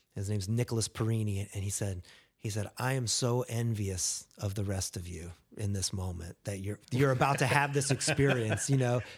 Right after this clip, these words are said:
to hear this piece of music." And he's, like, turned off the lights and, like,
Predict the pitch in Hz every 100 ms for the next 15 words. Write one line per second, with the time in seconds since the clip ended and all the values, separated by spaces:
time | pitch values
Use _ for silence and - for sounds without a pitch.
0 | - 127 131 156 139 - 175 151 131 131
1 | 139 117 107 123 123 120 101 151 135 123
2 | - 120 123 117 - 110 104 101